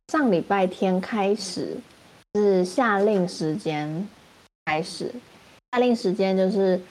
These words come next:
我们，嗯，就叫 Daylight Saving Time，然后简称D S T，又称日光节约时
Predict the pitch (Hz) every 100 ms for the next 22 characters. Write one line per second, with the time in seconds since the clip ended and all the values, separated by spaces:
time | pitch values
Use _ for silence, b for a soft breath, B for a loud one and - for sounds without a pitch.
0 | - 170 170 165 160 - - - - _
1 | 185 180 175 170 165 196 202 196 190 226
2 | 226 233 220 208 208 - 196 190 185 185
3 | - 185 120 226 - - - - - _
4 | _ 170 196 202 196 - - - 190 165
5 | 165 208 202 220 208 165 175 - - -
6 | 156 165 - - - B B B 220 202
7 | - 185 196 285 247 180 196 185 190 185
8 | 151 151 160 165 -